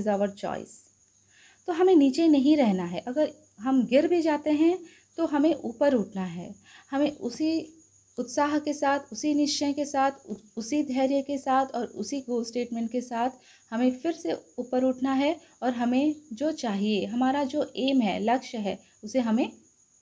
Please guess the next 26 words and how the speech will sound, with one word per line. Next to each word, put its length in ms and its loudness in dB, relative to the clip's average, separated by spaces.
पाना 280 0
है। 240 -8
तो 340 0
ये 200 4
सब 240 0
चीज़ 320 0
से 240 -4
हमारे 380 0
अंदर 220 2
पॉजिटिविटी 720 -4
आती 300 -2
है, 140 -2
हम, 440 -4
हमारे 340 0
अंदर 240 4
पॉजिटिव 520 -2
एनर्जी 340 0
आती 300 -4
है। 160 -16
पांचवा, 420 2
पांचवा 560 -4
चीज़ 320 -4
है 140 -4
accept 480 -6
the 140 0
favorable 560 2